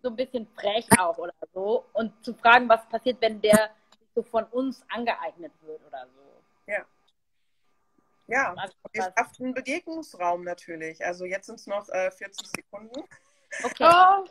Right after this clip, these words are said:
Speaker 2: Ein Begegnungsraum. Und dafür bin ich euch auf jeden Fall jetzt schon mal sehr dankbar. Und ich hoffe, dass alle, die kommen, die, alle, die zugehört <laughs> haben, kommen und natürlich noch viele mehr.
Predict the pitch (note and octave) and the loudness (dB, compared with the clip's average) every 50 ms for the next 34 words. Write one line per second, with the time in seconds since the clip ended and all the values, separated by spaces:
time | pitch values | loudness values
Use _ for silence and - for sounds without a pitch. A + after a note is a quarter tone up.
0 | - _ - - G#3+ A3+ B3 B3 A#3 A#3+ - B3 C#4 F4 - - E4 E4 - - | -8 _ 6 8 8 8 6 2 -10 -10 -6 -4 -4 -4 -6 -10 -12 -12 -12 -8
1 | - G#3+ G#3 G3+ G3+ - G3+ B3 - - A3 A3 A3 - C4 B3+ B3 B3 C4+ C4+ | -2 0 2 2 2 0 -2 -8 -8 -4 -2 -2 -2 -2 -4 -16 -14 -14 -12 -8
2 | - - - - G3+ A3+ - - A#3+ B3 - - A3 G#3 G#3+ A#3+ B3+ _ _ - | -6 -6 -4 -4 -4 -8 -8 -10 -20 -20 -12 -12 -10 -10 -10 -12 -14 _ _ -20
3 | B3+ A#3 A3 G#3+ G#3+ G#3+ G3+ G3 G3 F#3+ F#3 G3+ A#3 B3 - B3+ B3 B3 A#3 A3 | -16 -12 -10 -10 -8 -8 -10 -10 -8 -8 -8 -8 -10 -10 -10 -10 -8 -10 -10 -14
4 | A3 _ - A#3 A3 - _ _ - G3 G3+ G3+ - - _ _ - A3+ C#4+ D4+ | -16 _ -12 -12 -12 -12 _ _ -12 -12 -12 -12 -14 -20 _ _ -6 -6 -4 -6
5 | D4 - C4 - - - B3 A#3 A#3 A#3+ A#3 A3 A3 - - A#2+ C4 B3+ C4+ C4+ | -8 -12 -16 -20 -12 -10 -10 -10 -10 -12 -20 -20 -16 -10 -6 -4 -4 -4 -4 -8
6 | - - - - D4 C4 C#4 C#4 B3+ B3+ B3 C4 B3+ - C4 - B3 A#3 A3+ _ | -10 -18 -18 -16 -10 -6 -2 -2 -2 -2 -2 -4 -4 -4 -4 -4 -4 -8 -8 _
7 | _ - A3 A3+ B3 B3 A3 A3 G3 F#3 - - F#3+ F#3+ F#3 - F#3 - - - | _ -12 -12 -10 -12 -14 -14 -12 -12 -14 -14 -16 -20 -20 -18 -18 -18 -18 -18 -20
8 | G3+ F3+ F3 F3 F3 F3+ F#3+ G#3 B3 | -20 -20 -18 -14 -12 -10 -10 -10 -10